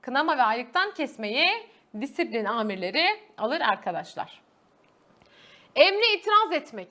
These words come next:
amire saygısız davranmak, devlete ait resmi araç gereçleri özel işlerine kullanmak, kaybetmek, iş arkadaşlarına ve iş sahiplerine kötü muamelede bulunmak, görev yerinde genel ahlaka aykırı davranışlarda bulunmak gibi hallerde memura hangi disiplin cezası uygulanır?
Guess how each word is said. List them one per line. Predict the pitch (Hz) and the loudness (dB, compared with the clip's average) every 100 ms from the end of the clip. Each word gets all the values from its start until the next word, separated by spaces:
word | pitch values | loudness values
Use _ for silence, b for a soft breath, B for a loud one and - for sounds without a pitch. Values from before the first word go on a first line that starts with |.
| - | -6
amire | 233 320 359 440 | 0 2 2 -2
saygısız | 440 330 277 277 349 | 2 0 0 -8 0
davranmak, | 370 247 196 170 143 - - | 2 2 -4 -10 -16 -14 0
devlete | 247 302 339 415 | 0 2 0 0
ait | 381 330 - | 0 -2 -4
resmi | 262 262 320 330 | -8 -8 -2 0
araç | 320 392 392 | 4 2 0
gereçleri | 302 247 240 202 | -4 -4 -4 -6
özel | 202 233 | -4 -2
işlerine | 381 311 302 302 349 | -4 -2 -2 -2 -6
kullanmak, | 254 226 233 240 254 240 - | -6 -4 -2 2 0 0 -10
kaybetmek, | - 220 294 302 285 175 - b b b b b | 0 2 2 0 -2 -16 -18 b b b b b
iş | 302 | 0
arkadaşlarına | 427 381 381 359 359 359 359 392 | 4 4 2 0 0 0 -2 -2
ve | |
iş | 349 370 | -2 -6
sahiplerine | - 349 302 214 233 214 | 0 0 0 -4 -8 -8
kötü | 254 247 | -10 -6
muamelede | 370 381 302 277 320 | 0 2 2 -2 -4
bulunmak, | 240 220 220 226 208 - b b - | -4 -6 -2 -2 -4 -10 b b -4
görev | 262 311 381 | 0 0 0
yerinde | 392 359 370 | 0 0 -2
genel | 285 277 359 359 | 0 0 0 0
ahlaka | 294 277 294 | 2 0 2
aykırı | 320 262 311 | -2 0 0
davranışlarda | 269 240 247 247 262 262 311 | 2 0 -2 -6 -2 0 -2
bulunmak | 262 269 269 359 370 | -6 -6 -2 -2 -2
gibi | 254 | -2
hallerde | 214 190 180 180 190 | -2 -2 -6 -8 -4
memura | 254 320 359 | -2 0 4
hangi | 392 392 427 453 415 330 269 | 4 6 2 2 -4 -8 -8
disiplin | 285 254 208 220 | -8 -10 -10 -10
cezası | 208 202 185 180 - | -8 -4 -4 -4 -8
uygulanır? | 254 294 285 311 | -4 -2 0 0